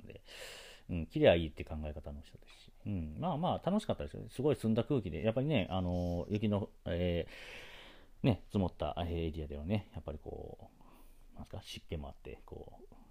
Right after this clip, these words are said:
う、ね、澄んだ、澄んだとか、うる-、潤った感じでね。まあ、その分に、ね、日光の反射気をつけないといけないとかね、いろいろ、この前のお肌の話じゃないですけど、日光に弱い人間なんで、ね、気をつけないといけないと思いながらも。まあまあ、でも、うん。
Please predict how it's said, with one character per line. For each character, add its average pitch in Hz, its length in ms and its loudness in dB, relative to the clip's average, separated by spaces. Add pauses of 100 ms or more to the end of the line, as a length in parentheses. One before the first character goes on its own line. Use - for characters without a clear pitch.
う、 - 40 -6
ね、 98 80 -4
澄 - 200 -6
ん - 20 -4
だ、 76 140 -6 (160)
澄 85 80 -6
ん 80 60 -4
だ 101 80 -4
と - 80 -14
か、 80 60 -8
う 90 100 0
る-、 113 180 0
潤 107 160 2
っ 104 60 -2
た - 100 -8
感 - 140 -12
じ - 60 -16
で - 40 -10
ね。 117 140 -6 (340)
ま 113 140 0
あ、 - 40 0
そ 127 80 2
の 160 60 2
分 113 220 4
に、 104 180 0
ね、 123 160 4
日 120 140 4
光 95 120 2
の 87 60 2
反 82 100 -2
射 - 80 -4
気 98 120 0
を 90 40 2
つ - 60 -14
け 80 80 -4
な 76 60 -8
い 73 40 -10
と - 60 -20
い - 20 -20
け 76 60 -8
な 73 60 -6
い 73 40 -10
と - 60 -16
か - 60 -6
ね、 110 180 -2
い - 60 -10
ろ 85 80 -6
い 78 40 -8
ろ、 76 140 -10 (420)
こ 98 80 0
の 90 60 2
前 80 140 0
の 76 80 -4
お 80 40 -2
肌 85 220 -2
の 73 60 -6
話 73 140 -8
じ - 100 -12
ゃ - 20 -14
な 80 60 -14
い - 20 -16
で - 40 -20
す - 40 -20
け - 80 -14
ど、 - 80 -16 (320)
日 92 60 -4
光 80 200 -4
に 78 60 -4
弱 73 160 -4
い 76 40 -8
人 76 220 -12
間 76 80 -12
な 80 80 -14
ん - 60 -18
で、 - 100 -20 (480)
ね、 80 160 -6
気 - 80 -8
を 82 40 -6
つ - 80 -10
け - 60 -8
な 76 60 -8
い 76 40 -10
と - 40 -16
い - 40 -20
け - 80 -2
な 147 60 2
い 151 60 0
と 127 80 4
思 92 120 4
い 85 40 0
な 78 100 -4
が 76 100 -8
ら 80 40 -12
も。 - 80 -16 (160)
ま 190 180 2
あ 190 40 4
ま 208 120 4
あ、 170 40 2
で 160 80 4
も、 101 240 4 (600)
う 98 40 -2
ん。 82 300 0